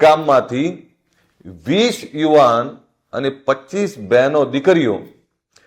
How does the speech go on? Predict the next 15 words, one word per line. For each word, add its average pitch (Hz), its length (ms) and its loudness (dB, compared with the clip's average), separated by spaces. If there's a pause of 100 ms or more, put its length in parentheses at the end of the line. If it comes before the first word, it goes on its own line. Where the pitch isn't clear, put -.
(200)
આ - 100 2
પચીસ 208 600 -2
લોકોનું 165 720 0
રજિસ્ટ્રેશન 147 680 -4
દરેક 135 380 2
ગામમાંથી 131 460 0
કરો, 123 480 -2 (320)
જેની 143 360 2
ઉંમર 156 380 2
સોળ 147 440 -2
થી 160 160 -10
પચીસ 139 500 -4
ની 175 100 -4
અંદર 147 340 2
હોય. 98 240 -12